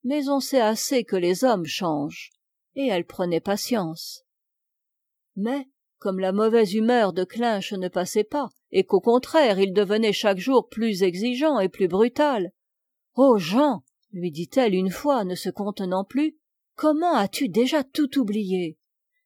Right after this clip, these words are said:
Rappelle-toi le temps où tu venais me faire la cour, tu ne me parlais pas si durement alors.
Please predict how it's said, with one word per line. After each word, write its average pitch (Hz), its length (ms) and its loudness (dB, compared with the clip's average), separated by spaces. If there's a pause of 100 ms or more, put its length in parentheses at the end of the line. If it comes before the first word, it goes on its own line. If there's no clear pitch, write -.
Rappelle-toi 294 720 -2
le 240 140 2
temps 254 340 2
où 220 80 0
tu 233 140 -6
venais 226 300 2
me 214 120 -2
faire 214 220 -2
la 202 120 2
cour, 208 460 -2 (380)
tu 269 120 0
ne 262 60 6
me 262 100 6
parlais 247 340 2
pas 240 180 -2
si 226 160 -6
durement 269 420 2
alors. 208 500 2